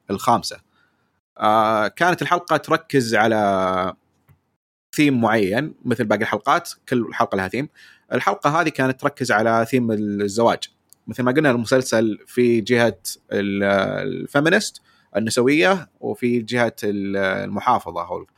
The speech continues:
نشوف زواج فيليس مع زوجها اللي يدعمها في كل شيء، لكنها م-،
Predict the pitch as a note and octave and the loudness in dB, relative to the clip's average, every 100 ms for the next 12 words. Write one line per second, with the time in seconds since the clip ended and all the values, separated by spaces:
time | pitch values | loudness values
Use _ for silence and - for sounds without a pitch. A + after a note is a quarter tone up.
0 | - B2+ F3+ G3 - B2+ C#3 C#3+ B2+ - | -8 -4 0 0 0 2 4 4 0 -6
1 | _ _ - B2+ G#2+ G#2 - F#2+ F#2+ G#2 | _ _ -2 2 2 0 -2 -2 0 0
2 | G2 F#2+ G2 A2 G#2 G#2 G#2 G#2 E2+ - | 0 -2 -4 -4 -4 -4 -4 -6 -10 -12
3 | G#2 G2 C3 G#2+ - G2+ - F#2 B2 _ | -6 -2 -2 -2 -4 -8 -4 -6 -6 _
4 | _ _ _ _ C3 D3 - C3 B2+ D3+ | _ _ _ _ -2 -2 0 0 2 2
5 | F#3 E3 | 0 -2